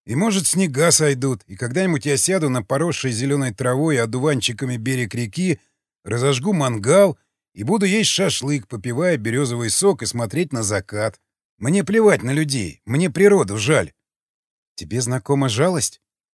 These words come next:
усмехнулся Николай. «Конечно! Жалость как элемент хаоса.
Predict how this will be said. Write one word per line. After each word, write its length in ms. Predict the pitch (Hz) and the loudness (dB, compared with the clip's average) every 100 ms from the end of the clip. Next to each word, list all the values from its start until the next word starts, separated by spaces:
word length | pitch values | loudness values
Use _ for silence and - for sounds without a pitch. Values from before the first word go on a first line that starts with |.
| _ | _
усмехнулся 580 | - 95 82 90 80 82 | -8 -8 -8 -8 -8 -8
Николай. 500 | 82 87 87 71 - _ _ _ _ _ | -10 -8 -8 -10 -14 _ _ _ _ _
«Конечно! 640 | 131 151 240 202 101 85 _ _ _ _ - | 0 2 2 2 -2 -6 _ _ _ _ -10
Жалость 460 | - 208 196 139 | 0 2 2 0
как 200 | 139 131 | -4 -4
элемент 380 | 143 175 202 175 | -2 0 0 -2
хаоса. 600 | - 202 143 98 - - | -2 0 0 0 -4 -6